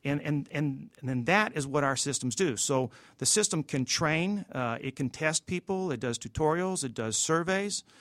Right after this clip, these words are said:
um, it tracks sales, uh, it has, uh, triggered emails. It, it will send out, for instance, it'll send out an email,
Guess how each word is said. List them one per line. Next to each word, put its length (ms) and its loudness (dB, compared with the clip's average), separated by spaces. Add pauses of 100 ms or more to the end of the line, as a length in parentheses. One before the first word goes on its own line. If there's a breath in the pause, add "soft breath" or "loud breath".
(320 loud breath)
um, 580 0 (720)
it 220 -2
tracks 400 2
sales, 720 2 (380 soft breath)
uh, 260 -2
it 160 -4
has, 540 0
uh, 260 -4
triggered 360 0
emails. 640 0
It, 500 -6
it 140 -4
will 140 2
send 300 2
out, 180 2
for 160 -2
instance, 260 -2
it'll 220 -2
send 220 0
out 120 2
an 80 2
email, 460 2